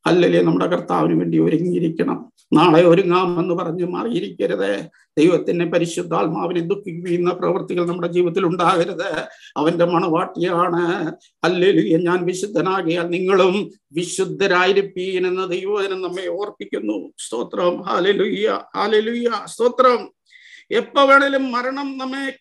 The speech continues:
കീഴടക്കാം. ഈ ലോകത്തില് ഇന്ന് നമ്മൾക്കറിയാം എത്രയോ പേര് മാറ്റപ്പെട്ടുകൊണ്ടിരിക്കുക. എന്നാൽ, ഹല്ലേലൂയ, സ്തോത്രം, ഈ മരണപ്പെട്ടാലും, ഹല്ലേലൂയ, ദൈവവചനം പറയുന്നു, ഹല്ലേലൂയ, ക്രിസ്തുവിനോടുകൂടെ മരിച്ചവർ, ഹല്ലേലൂയ, സ്തോത്രം,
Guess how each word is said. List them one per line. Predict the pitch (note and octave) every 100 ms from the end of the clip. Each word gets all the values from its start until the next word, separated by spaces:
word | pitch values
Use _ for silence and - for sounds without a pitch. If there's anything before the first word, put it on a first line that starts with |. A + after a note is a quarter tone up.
| -
കീഴടക്കാം. | - C4 B3+ B3 C4 - _ _
ഈ | F#3
ലോകത്തില് | G3+ G3+ G#3+ G#3+ A3 G#3+ A3+ - _
ഇന്ന് | E3+ G#3+
നമ്മൾക്കറിയാം | G#3+ A3 A3+ A3 A3 A3+
എത്രയോ | G3+ - A3+
പേര് | A3+ - A3+
മാറ്റപ്പെട്ടുകൊണ്ടിരിക്കുക. | A3+ G#3+ A3 A3 A#3 B3 G#3 - - - - _ _ _ _ _ _ -
എന്നാൽ, | C#3+ E3+ E3+
ഹല്ലേലൂയ, | E3+ E3+ F3 A3 - - -
സ്തോത്രം, | - - - F3+ F#3 D#3 - - - _
ഈ | -
മരണപ്പെട്ടാലും, | F3+ G3 F#3 G3+ - F3+ - G#3 F3+ D4+ - _
ഹല്ലേലൂയ, | G3 F#3 G3
ദൈവവചനം | F#3+ A3 G3+ G#3
പറയുന്നു, | G#3 G#3 A3 A3+ - _
ഹല്ലേലൂയ, | F3 G3+ G3+ G3+ A3
ക്രിസ്തുവിനോടുകൂടെ | A3+ A3 - G#3 G#3+ G#3 G#3 G3+ G3+ G#3 G#3+ C4 C4 - _ _ _
മരിച്ചവർ, | C3+ E3 G3 - G3+ G3 G#3+ B3 A#3+ - _ _ _ _ _ _ D3
ഹല്ലേലൂയ, | F3+ F#3 F#3+ F3+
സ്തോത്രം, | E3 F#3 F#3 G3 F3